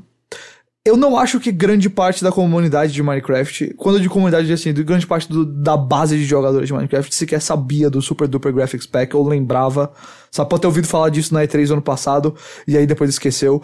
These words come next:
porque são pessoas muito casuais. É, eu imagino que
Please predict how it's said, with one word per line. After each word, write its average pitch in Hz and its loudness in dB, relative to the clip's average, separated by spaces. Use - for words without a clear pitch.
porque 220 0
são 262 0
pessoas 220 0
muito 196 4
casuais. 180 -2
É, 143 2
eu 156 4
imagino 170 0
que 180 -2